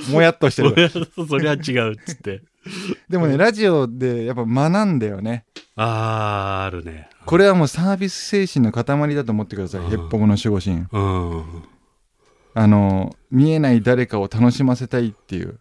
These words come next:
Speaker 2: うん。
Speaker 1: その人の顔を想像する。
Speaker 2: うん。
Speaker 1: これはもう究極の話術なんだと思うんですよ。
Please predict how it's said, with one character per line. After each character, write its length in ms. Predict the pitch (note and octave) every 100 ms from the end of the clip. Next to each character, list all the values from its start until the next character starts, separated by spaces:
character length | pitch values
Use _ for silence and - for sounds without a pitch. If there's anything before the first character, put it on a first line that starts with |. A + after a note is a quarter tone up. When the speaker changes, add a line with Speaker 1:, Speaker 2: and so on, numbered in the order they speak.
| -
Speaker 2:
う 60 |
ん。 140 | G#2 F2
Speaker 1:
そ 180 | - C3
の 100 | C#3+
人 160 | -
の 100 | A#2
顔 180 | - A2
を 60 | G2+
想 260 | - A#2+
像 180 | A2+ A2
す 140 | G2 G2+
る。 160 | F#2 -
Speaker 2:
う 80 |
ん。 260 | F#2+ F2+ D2+ - _ _ _ -
Speaker 1:
こ 100 | F3
れ 60 |
は 60 | F#3+
も 80 | C3+
う 20 |
究 280 | - F3 F3
極 240 | E3 D#3+
の 140 | D#3+ D3
話 120 | D#3
術 240 | D3+ -
な 120 | A2+
ん 60 | G2+
だ 100 | F#2+
と 80 | G2
思 140 | G#2+
う 20 |
ん 60 | G#2+
で 80 | G2
す 100 | -
よ。 140 | F2+